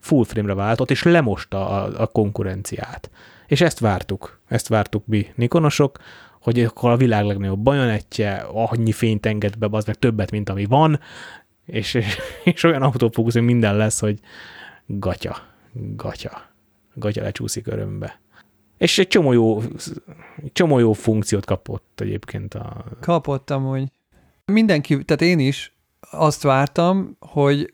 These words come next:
Speaker 2: a nagyobb bajonett, az majd milyen csodálatos objektíveket fog hozni a tükör nélküli rendszerekben, és hogy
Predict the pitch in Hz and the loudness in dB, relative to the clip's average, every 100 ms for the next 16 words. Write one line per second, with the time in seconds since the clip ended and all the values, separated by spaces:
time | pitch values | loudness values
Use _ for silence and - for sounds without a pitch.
0 | _ - 143 135 139 160 175 143 131 127 | _ -4 0 2 2 4 4 4 2 2
1 | 135 151 170 185 - 151 143 151 143 143 | 2 2 2 2 2 0 2 2 2 0
2 | - 165 170 160 135 135 156 135 127 135 | -8 0 4 4 4 2 2 4 2 0
3 | 151 139 127 - 131 120 131 - 139 127 | 0 2 0 0 0 2 0 -2 -4 -2
4 | 139 131 131 123 117 135 131 123 127 120 | 0 0 2 0 0 -2 0 2 0 0
5 | 131 127 123 123 135 135 143 156 165 - | 0 2 2 0 2 2 4 2 2 -4
6 | - - - - _ 151 - 170 | -18 -18 -18 -20 _ 2 4 2